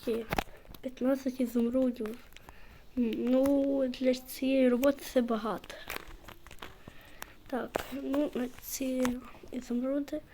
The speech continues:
ще трішки, якщо я допрацюю, ну, дозбираю, і я зможу орендувати квартиру або якийсь будинок. Ну, це залежить, по якій ціні.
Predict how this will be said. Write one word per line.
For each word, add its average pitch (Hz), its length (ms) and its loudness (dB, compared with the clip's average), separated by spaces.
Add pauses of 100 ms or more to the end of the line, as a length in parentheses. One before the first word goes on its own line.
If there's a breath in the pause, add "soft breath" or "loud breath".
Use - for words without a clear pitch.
(240 loud breath)
ще - 180 -2
трішки, 254 540 2
якщо 240 480 0
я 233 460 0
допрацюю, 311 800 2 (440 loud breath)
ну, 277 180 4
дозбираю, 269 640 4
і 254 120 2
я 262 120 6
зможу 262 320 4
орендувати 240 680 -2 (140)
квартиру 254 1300 0
або 240 260 -2
якийсь 254 300 2
будинок. 220 320 2
Ну, 233 140 2
це 269 140 2
залежить, 254 340 2
по 247 60 0
якій 247 260 -2
ціні. 226 400 -2